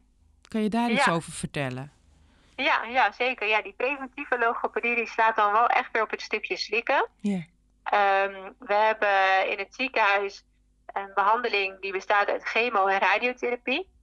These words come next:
Speaker 2: Dat is een vrij intensieve behandeling van zeven weken lang,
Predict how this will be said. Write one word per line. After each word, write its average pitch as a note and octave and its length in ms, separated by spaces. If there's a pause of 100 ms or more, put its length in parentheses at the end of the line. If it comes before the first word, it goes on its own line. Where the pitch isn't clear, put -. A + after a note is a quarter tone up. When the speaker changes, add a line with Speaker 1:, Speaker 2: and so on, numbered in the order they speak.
(140)
Speaker 2:
Dat G3 100
is - 80
een G3 140
vrij G#3 280
intensieve G#3 600
behandeling G#3+ 580
van G#3+ 140
zeven G3+ 380
weken F#3+ 340
lang, G3+ 240